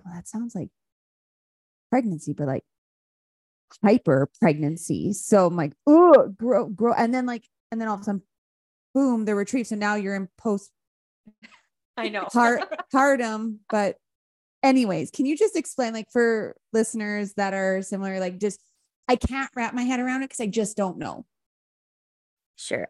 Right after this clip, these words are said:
Speaker 2: Uh, it's been a long time. So, and so what I know to be true about our scenario was,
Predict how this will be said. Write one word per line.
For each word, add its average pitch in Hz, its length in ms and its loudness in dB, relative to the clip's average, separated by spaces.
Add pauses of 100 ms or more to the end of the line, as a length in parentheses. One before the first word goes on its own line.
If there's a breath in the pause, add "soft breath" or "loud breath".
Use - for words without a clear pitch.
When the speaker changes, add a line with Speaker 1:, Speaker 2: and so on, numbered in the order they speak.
(100)
Speaker 2:
Uh, 180 280 0
it's 180 120 -10
been 247 140 4
a 269 60 2
long 226 200 2
time. 190 240 0
So, 233 280 4 (300 loud breath)
and 214 240 -4 (220)
so 202 320 0
what 214 340 0
I 294 100 2
know 233 200 0
to 226 140 -4
be 220 160 -2
true 190 420 0
about 175 400 -2
our 175 180 -2
scenario 170 580 -4
was, 170 520 -4